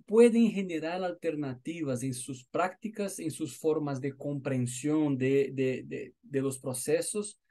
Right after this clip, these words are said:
más allá de lo tradicional que vuelve repitiendo las mismas prá-, prácticas que son... Eh, en, en fin, eh, institu-, institucionalizantes, cronificadas, ¿no?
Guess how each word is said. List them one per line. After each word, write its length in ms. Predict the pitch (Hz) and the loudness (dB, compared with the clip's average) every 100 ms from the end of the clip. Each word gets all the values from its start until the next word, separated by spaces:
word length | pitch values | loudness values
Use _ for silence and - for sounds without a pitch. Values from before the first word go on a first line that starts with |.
| _ _ _ | _ _ _
más 280 | 147 156 147 | 2 2 4
allá 540 | 156 151 165 208 208 156 | 2 4 6 6 4 2
de 160 | 151 | 0
lo 180 | 160 165 | 0 -2
tradicional 920 | - 165 151 147 - 139 147 170 175 165 | 0 0 0 -2 0 0 2 2 2 -2
que 340 | - 151 151 | -2 0 0
vuelve 460 | 135 147 170 160 165 | 0 0 0 -2 -4
repitiendo 1160 | 156 156 - 143 135 165 175 175 170 170 165 - - - | 0 -2 0 -8 -8 -4 -2 -2 -4 -6 -6 -12 -20 -4
las 320 | 139 147 131 | 0 0 0
mismas 640 | 151 170 175 170 170 160 - | -2 -2 -4 -4 -4 -4 -4
prá-, 260 | 160 156 160 | 0 0 0
prácticas 640 | - 151 - 160 - 151 - | 0 0 0 -8 -2 -2 -2
que 160 | 147 | -4
son... 460 | 135 - 143 151 143 _ - _ - | -4 -4 -2 -2 -4 _ -20 _ -4
Eh, 360 | 131 123 135 - | 2 2 2 -4
en, 100 | - | -6
en 100 | 139 127 | -4 0
fin, 440 | 202 165 117 - _ - | 2 2 2 -6 _ -16
eh, 120 | - 131 | -4 0
institu-, 760 | 139 - 170 - 151 135 156 | 0 -4 -6 -4 -6 -4 -4
institucionalizantes, 1300 | 175 156 170 160 151 131 123 170 180 170 160 147 - | -2 -2 -2 0 2 2 2 6 6 4 2 0 2
cronificadas, 920 | 160 147 - 131 127 185 143 110 113 | 4 4 2 -2 6 6 6 2 0
¿no? 260 | 160 233 | 0 0